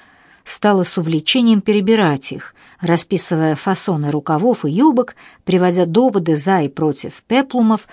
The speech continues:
хваля натуральные ткани, и всё это почти без пауз на то, чтобы перевести дух. Наконец она спросила:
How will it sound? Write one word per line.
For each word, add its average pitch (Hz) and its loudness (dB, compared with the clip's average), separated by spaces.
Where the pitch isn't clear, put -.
хваля 311 2
натуральные 147 -2
ткани, 269 0
и 208 2
всё 370 2
это 370 -2
почти - -2
без 190 0
пауз 160 0
на 151 -4
то, 277 0
чтобы 202 -2
перевести 214 -2
дух. 226 -4
Наконец 214 2
она 269 2
спросила: - -6